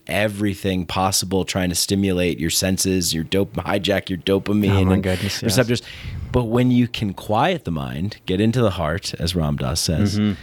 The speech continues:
Speaker 1: and sit down and paint or make a song or garden or do some breath work, which is a great way to kind of hack into a flow state, there is,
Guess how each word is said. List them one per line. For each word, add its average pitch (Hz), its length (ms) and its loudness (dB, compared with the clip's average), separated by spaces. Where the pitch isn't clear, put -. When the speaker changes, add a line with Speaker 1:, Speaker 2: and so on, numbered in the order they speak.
Speaker 1:
and 104 440 0
sit - 280 -2
down 113 680 0
and 92 380 -2
paint 156 460 0
or 90 300 0
make 95 160 0
a 95 60 -6
song 127 640 2
or 85 240 -4
garden 120 720 2
or 90 400 0
do 98 140 0
some 87 180 -2
breath 113 340 -2
work, 123 320 2
which 92 160 -6
is 82 120 -4
a 82 60 -4
great 90 260 -2
way 101 280 0
to - 280 -2
kind 95 220 0
of - 180 -4
hack 98 360 -4
into 98 260 2
a 95 40 4
flow 101 240 -2
state, 104 380 0
there 113 160 4
is, 127 460 2